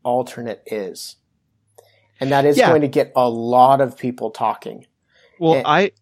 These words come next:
Speaker 2: I don't wanna get in trouble with you 'cause you're my boss. But, but, uh, guys, it's going to be crazy. It's not going to be just them, like, 'cause, uh, everyone on Twitter was, like, showing me, like, "Oh, well,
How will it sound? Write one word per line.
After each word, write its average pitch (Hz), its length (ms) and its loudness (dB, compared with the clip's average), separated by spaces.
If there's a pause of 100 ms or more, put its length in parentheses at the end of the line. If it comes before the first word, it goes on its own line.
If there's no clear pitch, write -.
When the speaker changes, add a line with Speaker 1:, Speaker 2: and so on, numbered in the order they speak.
(240)
Speaker 2:
I 156 140 2
don't 226 140 0
wanna 214 160 2
get 208 120 0
in 202 120 -2
trouble 185 320 -2
with 175 160 -4
you 143 160 0
'cause 120 260 -2
you're 139 320 4
my 143 180 2
boss. 123 540 0 (480)
But, - 220 2 (320)
but, 139 340 0
uh, 123 320 4 (960)
guys, 170 320 2
it's 160 160 -4
going 190 340 4
to 180 120 -2
be 170 180 -2
crazy. 113 720 0 (300)
It's - 180 0
not 185 240 4
going 233 260 0
to 233 80 -2
be 156 580 4 (840)
just 160 400 2
them, 160 420 2 (640)
like, 180 140 0
'cause, 190 180 0
uh, 202 80 4 (100)
everyone 208 300 2
on 196 100 0
Twitter 165 260 0
was, 147 180 0
like, 135 180 0
showing 147 360 -2
me, 135 220 0
like, 117 280 2
"Oh, 214 220 4
well, 135 400 6